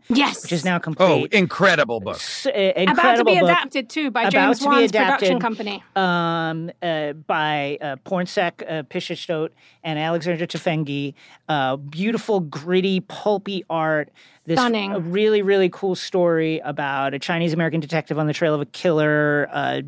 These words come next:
Speaker 2: during the era of the Chinese Exclusion Act. Uh, just really, really great. A wonderful read, and it's a finished story. If you wanna, uh, pick
Speaker 1: Mm-hmm.
Speaker 2: something up that you can just be done with, with definitive ending, uh, it's available there in trade paperback,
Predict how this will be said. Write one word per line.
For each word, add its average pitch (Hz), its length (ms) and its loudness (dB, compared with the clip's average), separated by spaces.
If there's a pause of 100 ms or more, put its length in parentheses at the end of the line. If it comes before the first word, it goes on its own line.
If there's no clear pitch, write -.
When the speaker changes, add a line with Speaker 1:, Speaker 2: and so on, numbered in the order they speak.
Speaker 2:
during 151 360 0
the 139 200 -4
era 156 280 2
of 135 280 -2
the 143 160 -2
Chinese 151 520 0
Exclusion 160 580 0
Act. 147 520 0 (440)
Uh, 147 320 0
just 233 320 0
really, 202 340 4
really 175 260 4
great. 139 520 -2 (480)
A 180 60 2
wonderful 190 500 2
read, 151 320 -2
and 180 100 2
it's 165 140 -4
a 160 60 -2
finished 190 360 -2
story. 143 240 -2
If 127 80 -8
you 170 100 -2
wanna, 170 180 2
uh, - 20 -4 (360)
pick 240 100 6
Speaker 1:
Mm-hmm. - 20 6
Speaker 2:
something 190 340 2
up 170 160 2
that 160 180 -2
you 151 120 -4
can 151 80 -8
just - 160 -8
be 139 320 -4 (220)
done 175 240 0
with, 185 260 0
with 151 100 -4
definitive 180 400 -4
ending, 208 400 -2 (460)
uh, 131 500 0
it's 160 220 -6
available 139 400 -2
there 131 340 -2
in 127 180 -8
trade 127 240 -8
paperback, 135 640 -10